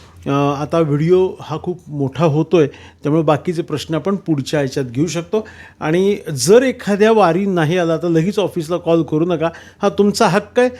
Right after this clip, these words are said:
माझ्यावर प्रेम करण्याचा, मला प्रश्न पाठवण्याचा, ऑफिसशी चर्चा करण्याचा. अ, WhatsApp-चा नंबर मी यामध्ये देतोय, नक्कीच प्रयत्न करा की त्यामध्येही तुम्ही द्या आणि कमेंट बॉक्समध्ये पण टाका. आपल्या सगळ्यांची वास्तू सदैव तथास्तु राहो.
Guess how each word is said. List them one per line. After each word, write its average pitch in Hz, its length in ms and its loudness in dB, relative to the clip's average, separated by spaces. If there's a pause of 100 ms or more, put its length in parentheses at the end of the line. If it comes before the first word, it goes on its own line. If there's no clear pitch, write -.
(260)
माझ्यावर 165 320 2
प्रेम 196 280 4
करण्याचा, 185 540 -2
मला 143 200 -4
प्रश्न 160 340 -6
पाठवण्याचा, 165 680 0 (380)
ऑफिसशी 170 460 -4
चर्चा 165 360 0
करण्याचा. 156 520 0 (380)
अ, 156 160 2
WhatsApp-चा 170 500 2
नंबर 190 320 0
मी 185 220 -2
यामध्ये 175 340 0
देतोय, 175 300 0 (100)
नक्कीच 160 420 -2
प्रयत्न 175 360 0
करा 170 200 0
की 170 120 -8
त्यामध्येही 160 500 2
तुम्ही 185 260 0
द्या 170 180 2 (380)
आणि 202 140 2
कमेंट 214 360 4
बॉक्समध्ये 170 440 -2
पण 214 140 -4
टाका. 156 320 -6
आपल्या 160 280 -6
सगळ्यांची 196 480 0
वास्तू 196 360 0
सदैव 175 340 -2
तथास्तु 156 500 0
राहो. 185 240 2